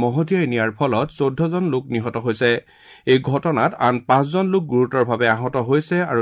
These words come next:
তেওঁলোকক জয়পুৰৰ এছ এম এছ হাস্পতালত চিকিৎসা কৰি থকা হৈছে। এই ঘটনাত কেইবাখনো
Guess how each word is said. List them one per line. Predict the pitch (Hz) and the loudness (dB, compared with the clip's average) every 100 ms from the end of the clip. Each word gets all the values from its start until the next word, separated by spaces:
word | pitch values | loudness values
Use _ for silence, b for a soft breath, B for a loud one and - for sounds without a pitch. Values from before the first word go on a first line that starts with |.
| 110 | 0
তেওঁলোকক | 117 120 120 117 107 | 0 0 0 -2 -2
জয়পুৰৰ | 123 143 160 104 139 226 B B _ 123 160 | 0 0 -2 0 0 0 B B _ -2 0
এছ | 175 - 123 | -2 -6 -2
এম | 123 127 | 0 -2
এছ | 120 - | -4 -2
হাস্পতালত | 131 - 180 175 170 175 | -4 -2 -6 -4 -6 -6
চিকিৎসা | 139 127 123 120 - | -8 -6 -4 -4 0
কৰি | 117 113 | 0 0
থকা | 123 113 | -4 -4
হৈছে। | 127 - 120 - b b b - | -4 0 0 -2 b b b 0
এই | 135 131 | 2 2
ঘটনাত | 135 170 185 185 - | -4 0 -2 -2 -2
কেইবাখনো | 127 135 143 151 | 0 0 0 0